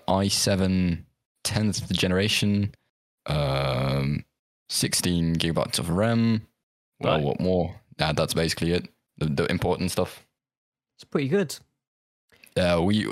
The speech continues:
Speaker 1: upgraded really, uh, hard from the twenty eighteen setup. <laughs>
Speaker 2: Uh, can I just say that mic is so good, man?
Speaker 1: Yeah, man, it's the Rode Pod mic,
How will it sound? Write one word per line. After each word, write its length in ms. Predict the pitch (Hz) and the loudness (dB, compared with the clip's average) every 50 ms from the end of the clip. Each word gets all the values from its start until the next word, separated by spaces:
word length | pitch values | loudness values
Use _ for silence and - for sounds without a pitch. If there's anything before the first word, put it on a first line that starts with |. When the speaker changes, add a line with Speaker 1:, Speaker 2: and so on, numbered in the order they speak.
| - - - - | -6 -6 -2 0
Speaker 1:
upgraded 480 | 127 120 120 123 113 101 98 85 - - | 0 2 4 4 4 4 4 2 0 -2
really, 500 | - 101 104 101 95 95 92 92 92 90 | 0 2 2 2 4 4 2 2 2 2
uh, 120 | 90 90 87 | 2 2 2
hard 280 | - - 92 87 - - | 2 2 0 0 0 0
from 200 | - - 90 90 | -2 0 0 2
the 180 | 87 87 82 85 | 2 2 0 0
twenty 280 | - - 90 87 85 | 0 0 0 0 2
eighteen 320 | 82 82 71 - - 87 87 | 0 0 0 0 0 0 0
setup. 340 | - 82 82 80 80 - - - - - 110 107 - - - - - - - - - | 0 0 0 0 -2 -2 -4 -4 -2 0 0 0 0 -2 -6 -8 -8 -10 -16 -6 -2
<laughs> 140 | 165 147 - - _ _ _ _ _ _ _ _ - - _ _ _ _ _ _ _ _ _ _ _ _ _ _ _ _ _ _ - - | -2 -2 -2 -4 _ _ _ _ _ _ _ _ -20 -20 _ _ _ _ _ _ _ _ _ _ _ _ _ _ _ _ _ _ -6 -6
Speaker 2:
Uh, 60 | 151 | -6
can 200 | - - - 202 | -4 -2 0 0
I 100 | 220 226 | 0 2
just 180 | 220 220 214 - | 0 0 0 0
say 120 | - 196 | 2 2
that 180 | 151 165 139 170 | 2 2 2 2
mic 400 | 165 170 175 160 139 - - - | 2 2 2 2 0 -2 -4 -4
is 180 | - 127 123 | -4 -2 -2
so 360 | - - - - 156 147 147 139 | -2 -4 -2 0 2 2 2 2
good, 280 | 131 143 143 135 - | 0 0 -2 -2 -2
man? 320 | - 120 113 110 110 110 - - _ _ _ _ _ _ _ _ _ _ _ _ - | -2 0 0 0 -2 -4 -6 -10 _ _ _ _ _ _ _ _ _ _ _ _ -2
Speaker 1:
Yeah, 160 | - 101 98 | 0 0 2
man, 160 | 98 98 104 | 2 2 0
it's 140 | 110 - - | 0 0 -2
the 120 | 110 101 | 0 0
Rode 540 | 90 87 87 101 107 110 113 110 95 - - - _ _ | 0 2 2 2 2 2 2 0 -2 -4 -8 -12 _ _
Pod 200 | - - 73 - 98 | -2 -2 0 2 2
mic, 420 | 90 87 87 85 - - - - | 2 2 2 0 -2 -4 -6 -2